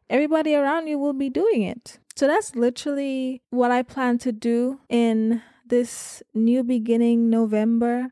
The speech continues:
and for the rest of the year in twenty twenty-two. And I don't know if, you know, this was helpful for you. I hope it really was.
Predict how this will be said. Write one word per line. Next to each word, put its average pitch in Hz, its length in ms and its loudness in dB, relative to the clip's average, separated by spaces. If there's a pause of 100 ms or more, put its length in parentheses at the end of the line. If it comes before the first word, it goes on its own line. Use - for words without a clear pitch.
and 214 380 0
for 220 160 -2
the 208 140 0
rest 214 340 -2
of 220 560 -2 (100)
the 208 140 0
year 208 460 0
in 208 500 -2
twenty 214 300 0
twenty-two. 233 880 -2
And 214 640 0 (220)
I 220 240 2
don't 302 280 0
know 254 440 2
if, 226 340 0
you 226 220 0
know, 220 500 -2
this 240 180 0
was 233 160 -2
helpful 269 540 -2
for 302 200 -2
you. 302 180 0
I 247 120 2
hope 233 260 0
it 233 100 -4
really 233 300 0
was. 277 840 -2